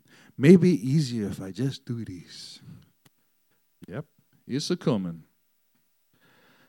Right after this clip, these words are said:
Again, the Leaning Tower of Pisa is o-, only, the foundation is only ten feet deep, hundred seventy-five. You can be going all crazy, you know, going Bible study, doing all this stuff, and,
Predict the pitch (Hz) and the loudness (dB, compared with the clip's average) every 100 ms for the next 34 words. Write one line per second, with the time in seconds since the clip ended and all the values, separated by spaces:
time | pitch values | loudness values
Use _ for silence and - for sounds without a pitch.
0 | _ _ _ - 147 170 143 143 165 175 | _ _ _ 0 4 6 6 4 2 2
1 | 180 165 156 160 143 123 98 110 143 - | 0 0 0 -2 0 -2 -2 -8 -18 -20
2 | _ _ _ - 127 143 127 104 _ 110 | _ _ _ -6 -6 -4 -8 -10 _ -10
3 | 98 - 131 139 131 - 113 113 - 110 | -8 -4 -2 0 -2 -2 -8 -4 -2 -4
4 | 113 - 110 - 101 - _ _ - 120 | -6 -8 -10 -10 -12 -12 _ _ -8 -4
5 | 113 104 110 104 98 - 95 - - 180 | -4 -4 -6 -6 -8 -10 -10 -12 -2 6
6 | 233 220 208 156 123 - - - - _ | 6 8 4 2 -6 -20 -20 -20 -20 _
7 | 139 131 196 214 196 185 175 - 165 185 | -2 6 8 8 6 6 4 2 6 8
8 | 185 160 156 147 139 156 147 135 143 147 | 8 6 2 0 0 2 4 4 4 2
9 | - - 143 147 143 135 143 139 139 135 | 0 2 4 4 4 6 4 4 2 0
10 | - 143 139 131 | 0 -2 0 0